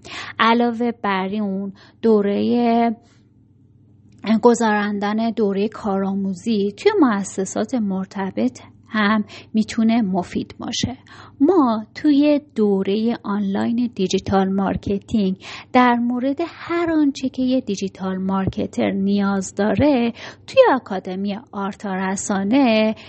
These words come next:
توی ویدیوهای کوتاه و خیلی به زبان ساده توضیح دادیم. حالا بریم ببینیم که چه مهارت‌هایی توی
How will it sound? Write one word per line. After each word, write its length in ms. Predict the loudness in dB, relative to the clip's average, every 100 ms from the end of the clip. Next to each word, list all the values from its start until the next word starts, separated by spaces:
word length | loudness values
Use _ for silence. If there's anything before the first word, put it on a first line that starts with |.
| -20 -6
توی 220 | 4 4
ویدیوهای 840 | 4 -2 -2 -4 -4 -4 -4 -4 -8 -12
کوتاه 760 | -6 -4 -4 -2 0 0 -2 0
و 40 | 0
خیلی 500 | 2 2 2 4 2
به 140 | 0 -2
زبان 600 | -4 -6 -6 -8 -8 -10
ساده 680 | -10 -6 -4 0 2 2 2 -8 -16
توضیح 440 | -10 -10 -10 -14 -16 -16
دادیم. 420 | -18 -14 -14 -14 -18 -20 -20 -20 -20 -20 -20 -20 -6
حالا 200 | 4 4 4
بریم 360 | 0 0 -2
ببینیم 280 | -2 -2 -4
که 160 | -4 -8
چه 320 | -6 0 2
مهارت‌هایی 1000 | 2 0 -4 -6 -4 -6 -8 -6 -6 -6
توی 160 | -4